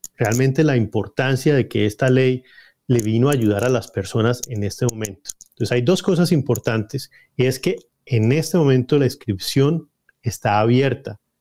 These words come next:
Si alguien quiere inscribirse en el seguro de salud, puede hacerlo. No tiene que esperar.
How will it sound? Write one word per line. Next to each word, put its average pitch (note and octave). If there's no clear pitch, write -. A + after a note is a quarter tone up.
Si -
alguien D3
quiere F#3+
inscribirse C#3+
en B2+
el A2
seguro C3+
de D3+
salud, D3+
puede A#2+
hacerlo. A#2+
No G#2+
tiene F3
que E3
esperar. C3+